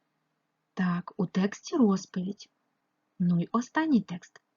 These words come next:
«Я висловлюю свої думки та почуття про синю країну, ніби розмовляю з усім про те, що мене хвилює». Ключові слова в цьому тексті.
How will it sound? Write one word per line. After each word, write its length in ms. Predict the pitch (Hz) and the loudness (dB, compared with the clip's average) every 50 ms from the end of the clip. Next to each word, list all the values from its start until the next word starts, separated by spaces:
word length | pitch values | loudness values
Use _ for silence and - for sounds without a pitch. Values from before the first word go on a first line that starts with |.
| _ _ _ _ _ - - - - - | _ _ _ _ _ -16 -14 -14 -8 -6
«Я 320 | 175 160 214 240 294 330 | 0 4 6 6 6 6
висловлюю 640 | 269 220 220 - - 208 240 285 277 233 208 202 202 | 4 2 2 0 0 0 0 2 2 0 0 0 0
свої 340 | - - 180 190 196 208 | -2 -4 -4 -2 0 0
думки 380 | 180 165 170 165 160 - 240 285 | 0 0 -2 -2 -2 -2 -4 -6
та 100 | - 330 | -6 -6
почуття 600 | - 311 294 - 320 - _ - 214 220 240 262 _ _ - | -8 -8 -6 -4 -6 -6 _ -4 -2 -2 -2 -4 _ _ -4
про 180 | - 240 269 | 0 0 0
синю 460 | 269 - - - 277 277 277 240 185 160 | 0 -4 -8 -2 2 4 4 4 4 2
країну, 520 | - 160 160 151 151 160 160 156 170 180 _ _ _ _ _ _ - - - - - | -2 -6 -8 -8 -6 -6 -6 -4 -6 -8 _ _ _ _ _ _ -20 -20 -16 0 6
ніби 320 | 202 202 208 196 170 180 | 8 8 8 8 6 2
розмовляю 640 | 175 180 170 - 180 165 156 165 202 247 294 294 226 | -2 -4 -4 -4 -4 -4 -2 -2 -2 -2 0 0 -2
з 80 | 175 170 | -2 -4
усім 420 | 165 - - - 233 294 311 277 | -8 -8 -4 -2 -2 -2 -2 -4
про 160 | - - 165 | -8 -10 -14
те, 320 | 160 _ - 277 339 415 - | -14 _ -8 -8 -8 -8 -12
що 440 | - - - _ - - 262 320 359 - | -16 -18 -18 _ -8 -6 -6 -6 -6 -4
мене 280 | 294 202 170 175 208 226 _ - | -4 -4 -4 -4 -8 -10 _ -6
хвилює». 540 | 226 226 214 190 175 165 160 160 165 180 - _ _ _ _ _ _ _ _ _ _ _ _ _ _ | -4 -4 -4 -4 -6 -8 -8 -8 -10 -12 -14 _ _ _ _ _ _ _ _ _ _ _ _ _ _
Ключові 440 | - 170 175 165 - 190 175 170 165 | -8 -8 -6 -6 -4 -4 -4 -4 -4
слова 300 | 165 - 170 156 160 156 | -6 -8 -8 -8 -8 -8
в 60 | 160 | -8
цьому 320 | - - 160 151 156 170 | -12 -12 -10 -6 -6 -6
тексті. 460 | - - 240 254 - - _ - 339 | -6 -4 -6 -6 -6 -10 _ -16 -16